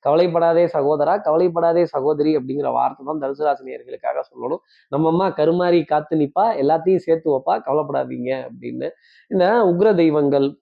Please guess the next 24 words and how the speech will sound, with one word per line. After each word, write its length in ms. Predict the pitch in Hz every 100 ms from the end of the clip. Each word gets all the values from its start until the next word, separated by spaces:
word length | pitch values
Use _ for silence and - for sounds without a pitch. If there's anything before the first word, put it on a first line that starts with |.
| 143
பரிவார 320 | 170 180 165
தெய்வங்கள், 440 | 135 135 131 127
எல்ல 320 | 127 131 165
தெய்வங்கள், 520 | 170 143 135 131 123 127
துஷ்ட 240 | 139 -
தெய்வங்கள், 420 | 185 156 139 127 135
இவங்களோட 320 | 135 143 127
வழிபாடு 500 | 135 180 190 185 185
ஒரு 140 | 139
நேரத்துல 380 | 131 147 151 147
கண்டிப்பா 400 | 127 117 120 143
தேவை. 340 | - 127 123 - _ _ _
எந்த 240 | 123 151 170
தெய்வத்தையும் 440 | 180 175 190 175
நம்ம 340 | 160 151 143 143
கோபமான 680 | 160 165 156 147 147 147
தெய்வம், 440 | 143 139 139 135 131
உ-, 360 | 135 131 131 139
உஷ்ணமான 460 | - 151 143 143
தெய்வம், 340 | 135 135 139 135
உக்ர 140 | 139
தெய்வம்னு 520 | 160 143 135 135 143 135
ஒதுக்கிட 260 | 147 151
முடியாது. 460 | 127 120 120 -